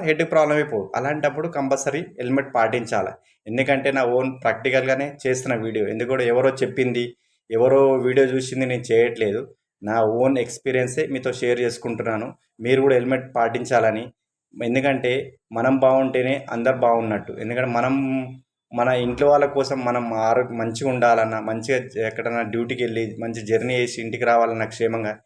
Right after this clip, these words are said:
ఇంట్లో వాళ్ళు ఎంతో భయపడిపోతూ ఉంటారు. అలాంటప్పుడు వాళ్ళ కోసమైనా మనం జాగ్రత్త ఉండాలి. అందుకోసమే ఈ వీడియో, ఈ వీడియో చేస్తున్నాను. అది నా ఒపీనియన్. మీరు పెట్టుకొని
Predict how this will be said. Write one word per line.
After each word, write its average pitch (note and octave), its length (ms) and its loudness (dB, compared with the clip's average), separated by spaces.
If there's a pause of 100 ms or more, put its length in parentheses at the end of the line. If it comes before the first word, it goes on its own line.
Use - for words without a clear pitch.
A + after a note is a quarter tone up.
(180)
ఇంట్లో A2+ 220 -2
వాళ్ళు B2+ 140 6
ఎంతో B2+ 180 0 (300)
భయపడిపోతూ A#2+ 600 2
ఉంటారు. F#2+ 280 -4 (300)
అలాంటప్పుడు C3 540 2
వాళ్ళ A#2 260 4
కోసమైనా C3+ 520 0 (600)
మనం B2+ 220 2 (260)
జాగ్రత్త B2 360 6
ఉండాలి. A#2+ 440 2 (120)
అందుకోసమే C3+ 560 0
ఈ C3 40 0
వీడియో, B2+ 240 0
ఈ B2+ 140 0
వీడియో C3 180 0
చేస్తున్నాను. A2 600 -4 (480)
అది A2+ 180 -2 (340)
నా A#2+ 200 0 (1120)
ఒపీనియన్. C3+ 520 2 (200)
మీరు B2+ 180 0
పెట్టుకొని C3 480 0